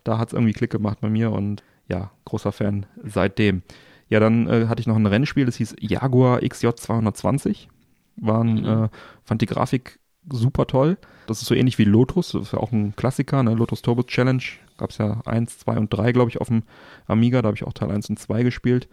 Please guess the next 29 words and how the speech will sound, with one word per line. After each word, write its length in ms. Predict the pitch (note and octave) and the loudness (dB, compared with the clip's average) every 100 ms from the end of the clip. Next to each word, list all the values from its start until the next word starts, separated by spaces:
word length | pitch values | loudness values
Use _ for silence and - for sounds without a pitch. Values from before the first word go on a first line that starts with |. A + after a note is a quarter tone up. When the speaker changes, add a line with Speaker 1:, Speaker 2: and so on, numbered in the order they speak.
| - - - - | -20 -20 -14 -8
Speaker 1:
Super 380 | G#2 C#3 C3+ A#2 | -4 0 4 2
schönes 600 | - B2+ B2 A#2 - - | 2 2 4 2 -2 -6
Rennspiel, 440 | A2+ B2+ - D#3+ D3 | -4 -2 0 0 0
also 160 | G#2 G2+ | -2 -2
es 100 | - | 0
gilt 160 | G#2+ | -2
für 100 | - | 0
Jaguar 380 | G2 G2 A2+ A2 | 0 4 4 4
und 160 | A2 - | 2 -2
auch 120 | - | -6
für, 360 | - G2 F#2+ - - | -4 -2 -2 -4 -6
äh, 60 | |
Lotus. 420 | G#2 G2 C3 E3 - - - - - | -4 -2 -2 -4 -8 -20 -20 -12 -2
Allerdings 300 | G#2+ A#2+ - | 0 0 -2
weiß 140 | C3 | -2
ich 120 | C3 | -2
noch, 100 | C3 | -2
bei 140 | - A#2 | -2 -2
Jaguar 520 | A2+ C3 D3 C#3 B2+ | -4 -4 0 0 0
war's 220 | B2 - | -4 -4
so, 220 | B2 A#2+ | 0 2
dass 320 | B2 A#2 - | 2 -2 -4
du 160 | - A2 | -4 -4
auch, 460 | - G#2 G#2+ A2 - | -2 -2 -2 -4 -6
ähm, 540 | A2+ G#2 G#2+ G#2 G#2 G#2 _ _ _ - | -4 -2 -2 0 -2 -4 _ _ _ -4
du 80 | G2+ | -4
hattest 180 | - | -2
einmal 180 | A2 G2+ - | -2 -2 0
Tunnel, 360 | B2 D3 G#3 | 2 4 2